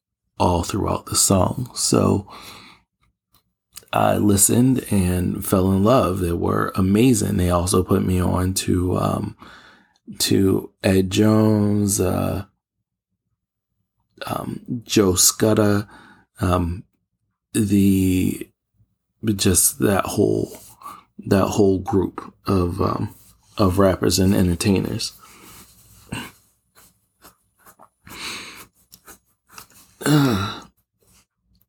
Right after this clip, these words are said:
now, also going on in, uh, in entertainment,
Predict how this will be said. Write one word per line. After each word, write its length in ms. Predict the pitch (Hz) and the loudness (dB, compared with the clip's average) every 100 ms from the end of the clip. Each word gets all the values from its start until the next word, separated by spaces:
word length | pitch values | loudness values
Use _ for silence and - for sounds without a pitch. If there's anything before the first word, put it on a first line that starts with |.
| _ _ _ _ _ _ _ | _ _ _ _ _ _ _
now, 460 | - 120 98 92 - _ _ - | -2 0 2 0 -4 _ _ -2
also 720 | 131 170 196 - 82 87 127 - - _ - | 2 4 4 2 2 0 -4 -10 -20 _ -2
going 420 | 101 92 92 90 | 2 4 4 2
on 480 | 85 90 90 107 139 - | 2 0 -2 -6 -8 -2
in, 400 | 101 92 90 87 | 2 4 4 2
uh, 340 | 78 - 107 - _ _ _ _ _ _ _ _ _ _ _ _ _ _ _ _ _ _ | 0 0 -4 -8 _ _ _ _ _ _ _ _ _ _ _ _ _ _ _ _ _ _
in 360 | - 104 98 95 - | -2 0 2 0 0
entertainment, 840 | 98 90 92 - 87 92 120 151 | 0 0 -2 -2 0 2 2 0